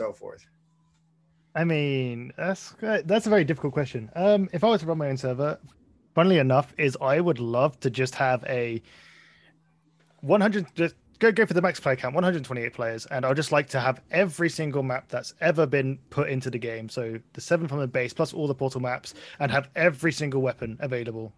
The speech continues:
Speaker 2: and have at it. So if you wanna be like, I don't know, say you,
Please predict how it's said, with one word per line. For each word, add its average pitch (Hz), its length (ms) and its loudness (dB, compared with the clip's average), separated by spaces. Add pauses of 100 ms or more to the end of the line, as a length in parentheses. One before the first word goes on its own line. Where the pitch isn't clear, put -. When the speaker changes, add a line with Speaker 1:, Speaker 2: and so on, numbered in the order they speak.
Speaker 2:
and 123 380 -8 (480)
have 139 220 2
at 123 200 -2
it. 113 140 -10 (540)
So 165 180 4
if 151 220 2
you 175 160 4
wanna 165 260 6
be 151 180 2
like, 135 400 2
I 151 80 -4
don't 135 100 -4
know, 135 140 -2
say 135 160 -4
you, 127 160 -6